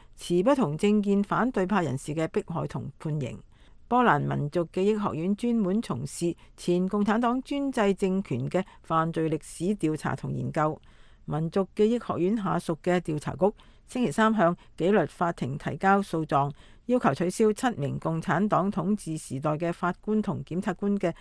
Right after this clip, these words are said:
豁免權。波蘭司法部長兼總檢察長傑波羅當日解釋咗採取類似行動嘅目的。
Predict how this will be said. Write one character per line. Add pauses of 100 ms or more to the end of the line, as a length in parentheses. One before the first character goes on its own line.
(120)
豁
免
權。 (720)
波
蘭
司
法
部
長
兼 (220)
總
檢
察
長 (160)
傑 (100)
波
羅 (220)
當
日 (140)
解
釋
咗
採
取
類
似
行
動
嘅
目
的。